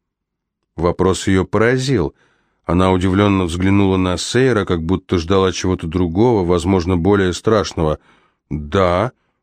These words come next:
быстро ответила она. "Вы слышали это, значит, вы не спали". Он внимательно наблюдал за ее лицом и заметил, как по нему промелькнула легкая тень.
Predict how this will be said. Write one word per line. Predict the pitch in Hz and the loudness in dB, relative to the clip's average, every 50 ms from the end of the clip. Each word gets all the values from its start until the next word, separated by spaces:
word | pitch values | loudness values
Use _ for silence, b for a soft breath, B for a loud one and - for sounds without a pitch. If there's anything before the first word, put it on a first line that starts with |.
| _ - | _ -2
быстро | 87 101 92 - - 101 98 | -2 0 0 0 0 -2 -2
ответила | 92 - 101 95 87 - - 87 85 85 82 | 0 0 0 -2 0 0 0 0 2 2 2
она. | 82 82 82 80 78 _ _ _ _ _ _ _ _ _ _ - | 2 2 0 0 -2 _ _ _ _ _ _ _ _ _ _ -10
"Вы | - 82 82 110 117 | -8 -4 0 0 0
слышали | - - 135 143 143 - - 131 131 131 | 0 0 0 0 0 0 0 -2 0 0
это, | 120 - 120 117 117 113 - 127 135 127 - - | 0 0 0 0 0 0 0 0 0 0 -2 0
значит, | 92 104 110 107 - 123 - 120 | 0 2 2 2 0 -2 -2 0
вы | 123 135 | 2 2
не | 135 131 | 2 0
спали". | 120 - - - 151 127 92 76 67 65 - _ _ _ _ _ _ _ _ _ _ _ _ _ _ _ _ _ _ _ _ _ _ _ _ _ _ - | -2 -4 -2 0 0 0 0 0 -2 -6 -8 _ _ _ _ _ _ _ _ _ _ _ _ _ _ _ _ _ _ _ _ _ _ _ _ _ _ -4
Он | - 87 87 85 80 | -2 0 0 0 0
внимательно | 73 78 92 98 98 101 101 92 - - 92 95 95 | -2 -2 0 2 2 2 0 0 -2 -2 -2 0 2
наблюдал | 95 92 90 87 92 92 85 98 98 95 90 | 2 2 2 2 0 0 0 0 0 0 0
за | 82 82 92 | 0 0 -2
ее | 92 90 90 92 | 0 0 2 2
лицом | 95 90 - - - 123 127 123 - | 2 0 -2 -2 0 0 0 2 0
и | 101 | 0
заметил, | 90 87 95 98 104 101 - 101 92 | 0 2 2 2 2 2 0 -2 -2
как | - 90 - - | -2 -4 -4 0
по | - | 0
нему | 95 95 95 98 107 104 | 2 2 4 2 2 2
промелькнула | 101 101 98 95 95 92 87 - 101 101 98 95 95 | 2 2 2 2 2 2 0 0 0 2 2 4 4
легкая | 92 92 95 92 - - - 104 101 107 | 2 2 0 -2 -4 -4 -2 0 0 0
тень. | 107 - - - 95 82 73 | -2 -4 -2 0 0 0 0